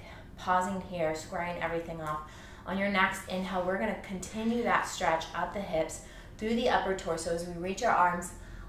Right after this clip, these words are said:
up to the sky. If you want to, you can interlace your fingers. Keep those biceps near your ear, reaching behind you,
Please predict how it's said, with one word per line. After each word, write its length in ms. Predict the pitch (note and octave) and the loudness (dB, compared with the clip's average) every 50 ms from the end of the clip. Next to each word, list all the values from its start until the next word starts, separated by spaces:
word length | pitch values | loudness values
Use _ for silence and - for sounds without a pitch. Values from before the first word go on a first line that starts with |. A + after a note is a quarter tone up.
| - - - | -8 2 6
up 240 | F3+ F#3 - - - | 6 6 6 6 0
to 100 | - G3 | -4 -6
the 120 | G#3 F#3 | -6 -6
sky. 420 | - - - F3 D#3+ F3 F3+ E3 - - - - - - - - - - - - - - - - - - | -6 -4 -2 2 2 2 2 0 -2 -6 -10 -14 -16 -16 -16 -16 -16 -16 -16 -16 -14 -16 -16 -14 -10 -4
If 40 | |
you 120 | A3+ A3+ A3 | 0 4 6
want 240 | G#3 G3+ G3+ G#3 A3+ | 6 6 6 4 2
to, 120 | - A3+ | 0 -2
you 80 | A3 - | -2 -2
can 140 | A3+ G#3 | 0 0
interlace 480 | F#3 F3+ F#3 F#3 F#3+ F#3 F#3 F3+ - - | 2 2 4 4 4 4 4 4 2 0
your 80 | F#3+ F#3 | -4 -4
fingers. 560 | - - G3+ G#3+ G#3+ G#3 F#3+ F#3 F#3 - - - - - - - - - - - - - - | -4 -2 -2 0 2 4 2 2 2 -2 -8 -12 -14 -16 -18 -18 -18 -18 -18 -18 -18 -18 -14
Keep 180 | - - C4 - | -8 -6 -2 6
those 200 | C4 C4+ C4+ - | 8 8 8 8
biceps 500 | - G3+ G#3 G#3+ G#3+ - A#3+ A#3 A#3 - | 8 8 8 8 6 4 2 0 0 0
near 160 | A3+ A3 G#3 | 0 0 2
your 220 | G3+ G3 G3 G3 - | 2 0 0 0 0
ear, 340 | A3 A3 A3 G#3+ G3 F#3+ - - - - - - - - - - - - - - - | 2 2 4 4 4 2 0 -6 -10 -14 -16 -16 -16 -16 -16 -16 -16 -16 -16 -10 -8
reaching 500 | G3+ G#3+ A#3 C#4 D4 - - B3 G#3 F#3 | -4 0 2 2 2 2 0 0 0 2
behind 500 | F3 E3+ - - F3+ F3 F3+ F#3+ F#3+ F3+ | 0 0 -2 -4 -6 -6 -4 -4 -6 -6
you, 140 | E3+ E3 | -8 -12